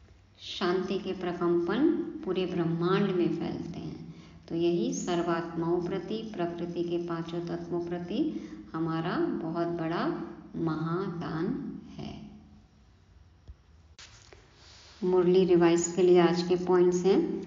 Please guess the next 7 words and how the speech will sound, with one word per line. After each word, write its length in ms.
सुख 340
संपत्ति 840
का 220
देवाला 640
किसने 280
निकाला 400
है? 520